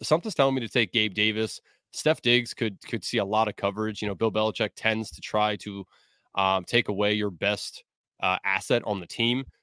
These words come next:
So I think Gabe Davis might have a decent amount of opportunities, you know, could potentially catch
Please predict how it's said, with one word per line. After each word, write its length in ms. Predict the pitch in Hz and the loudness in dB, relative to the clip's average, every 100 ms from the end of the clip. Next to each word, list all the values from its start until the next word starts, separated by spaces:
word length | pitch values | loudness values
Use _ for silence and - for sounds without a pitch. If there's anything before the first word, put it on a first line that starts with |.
| - | -6
So 240 | 117 104 | -2 -2
I 100 | 107 | -2
think 180 | 104 110 | -2 -2
Gabe 180 | 104 98 | -2 0
Davis 260 | 104 104 | -2 -2
might 160 | 107 101 | -2 0
have 180 | 104 98 | 0 0
a 60 | |
decent 320 | 90 104 - 104 | -4 -6 -6 -4
amount 160 | 101 | -2
of 60 | 104 | 0
opportunities, 720 | 101 98 - 120 113 117 110 - | -2 -4 -6 -4 -2 -2 -2 -6
you 160 | 127 104 | -6 -4
know, 120 | 95 | -4
could 180 | - 110 _ - | -6 -10 _ -12
potentially 380 | - 117 110 | -6 -4 -6
catch 400 | 95 107 117 - | -2 0 0 -2